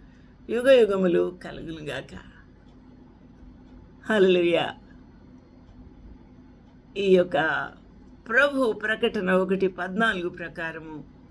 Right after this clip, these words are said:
ప్రభు తల, తల వెంట్రుకలు తెల్లని ఉనిని పోలినవై హిమమంతా ధవళముగా ఉన్నాయి. ఆయన నేత్రములు అగ్ని జ్వాలల వలె ఉన్నాయి. హల్లెలూయా.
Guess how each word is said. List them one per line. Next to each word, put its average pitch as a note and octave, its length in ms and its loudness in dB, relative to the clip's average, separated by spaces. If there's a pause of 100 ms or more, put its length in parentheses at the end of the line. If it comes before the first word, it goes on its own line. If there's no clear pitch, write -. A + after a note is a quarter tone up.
(320)
ప్రభు F3+ 300 -8
తల, A#3+ 500 6 (100)
తల F#3+ 180 -4
వెంట్రుకలు G#3+ 600 -4
తెల్లని A3+ 800 0
ఉనిని G3+ 440 -2
పోలినవై F3 800 -12 (440)
హిమమంతా D4+ 720 4
ధవళముగా G3+ 680 2
ఉన్నాయి. D#3+ 560 -6 (1200)
ఆయన F3 180 -10
నేత్రములు F#3+ 680 -6
అగ్ని E3 540 0
జ్వాలల E3 680 -2
వలె D3 400 -10 (640)
ఉన్నాయి. D3 560 -14 (920)
హల్లెలూయా. D#3+ 600 -12